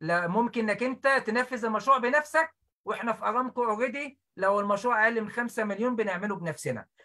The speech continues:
طيب لو المشروع مية مليون فيما فوق طبعًا بنجيب كونتراكت من بره، في الحاله دي يبقى في ممثل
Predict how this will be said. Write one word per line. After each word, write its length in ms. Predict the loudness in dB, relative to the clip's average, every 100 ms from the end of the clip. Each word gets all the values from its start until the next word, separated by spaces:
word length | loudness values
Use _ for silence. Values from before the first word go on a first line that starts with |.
| _
طيب 300 | 6 8 8
لو 200 | 8 8
المشروع 480 | 8 4 6 8 8
مية 180 | 6 0
مليون 240 | 2 2 2
فيما 240 | 2 0
فوق 300 | 4 6 6
طبعًا 300 | 6 2 2
بنجيب 480 | 0 -4 -2 -2 -4 _ _
كونتراكت 460 | -6 0 4 4 2
من 180 | -2 2
بره، 400 | 4 6 4 2 _ _
في 60 | -6
الحاله 280 | 2 4 4
دي 100 | 4
يبقى 320 | 2 2 -4
في 280 | -4 -6 -4
ممثل 680 | -2 0 0 -2 -2 -4